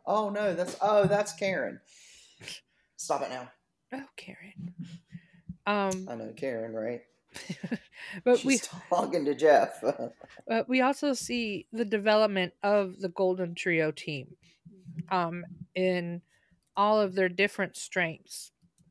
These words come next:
Speaker 2: Um, you know, Hermione's a planner. She prepares for the worst.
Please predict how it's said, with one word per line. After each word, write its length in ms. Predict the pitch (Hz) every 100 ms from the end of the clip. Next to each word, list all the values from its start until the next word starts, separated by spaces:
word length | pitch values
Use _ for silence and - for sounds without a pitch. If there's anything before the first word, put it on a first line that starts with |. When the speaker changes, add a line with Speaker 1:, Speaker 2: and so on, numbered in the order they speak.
| _ _ _ _ _ _ - 175 - -
Speaker 2:
Um, 480 | 180 170 160 160 160
you 80 | 190
know, 200 | 175 170 175
Hermione's 480 | 190 185 180 185
a 40 | 190
planner. 600 | 185 233 208 175 165 170 _ _ _ -
She 360 | - - 202 190 _
prepares 760 | 214 196 - 247 254 240 220 - - _ - _ _ _ _ -
for 400 | - 269 247 233
the 100 | 226
worst. 540 | 220 208 196 196 -